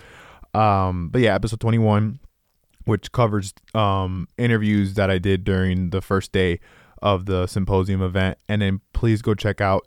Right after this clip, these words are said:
day two, episode twenty-two, um, which features, uh, interviews that I did during day two of the event. And then this episode twenty-three that you're listening to right now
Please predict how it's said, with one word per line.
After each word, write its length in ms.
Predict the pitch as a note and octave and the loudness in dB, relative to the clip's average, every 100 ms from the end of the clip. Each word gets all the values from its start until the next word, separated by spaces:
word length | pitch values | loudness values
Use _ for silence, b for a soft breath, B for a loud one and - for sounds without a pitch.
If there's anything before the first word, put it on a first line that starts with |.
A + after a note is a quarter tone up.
| _ A2 | _ -4
day 280 | F#2+ F2 - | -4 -4 -8
two, 460 | - D3+ B2 B2 - _ - | 0 2 4 0 -6 _ -10
episode 540 | G2+ A2 - F#2+ E2 - | -10 -10 -8 -6 -6 -10
twenty-two, 840 | - G#2+ B2 B2 - F2+ F#2 F#2 b b b b b b | -10 -4 -2 -2 -4 -6 -4 -6 b b b b b b
um, 560 | - G#2 F#2+ F#2 F2+ E2+ - - | -4 -2 0 -2 -4 -8 -12 -8
which 240 | A2 - | -8 -6
features, 560 | - G2+ - G2+ G2 - - | -4 -2 0 -2 -2 -10 -4
uh, 320 | G#2 F#2 E2 | -2 -2 -2
interviews 400 | G#2+ G#2 G2 F#2+ | -2 0 0 0
that 100 | G2 | 0
I 80 | G2 | -2
did 220 | F#2 F#2 | -2 -2
during 280 | F#2 F2+ F2+ | 0 0 0
day 200 | F2 D#2+ | -2 -6
two 380 | - B2+ G#2+ F#2 _ | -2 0 0 -4 _
of 320 | F2+ F2 F#2+ | -4 -4 -6
the 140 | G2 F#2+ | -4 -4
event. 320 | F2+ F#2 E2+ b b b b b b b _ | 0 -2 -2 b b b b b b b _
And 340 | A#2 A2+ A2+ | 0 2 2
then 280 | A2+ G#2+ F#2+ C3+ | 2 0 0 0
this 220 | E3 D3+ | 0 0
episode 640 | B2+ B2 - G#2 G#2 G2+ | -2 -2 0 2 2 0
twenty-three 640 | - A2 F#2 - C#3+ D#3+ C3+ | -6 -4 -4 -2 0 2 2
that 160 | G#2 | 2
you're 100 | F#2 | 0
listening 360 | G2+ G#2+ G#2+ G2+ | 0 -2 -2 -2
to 100 | G2 | -2
right 200 | F2 F#2 | -2 0
now 440 | C3 C3+ A#2 A2 | 2 4 2 0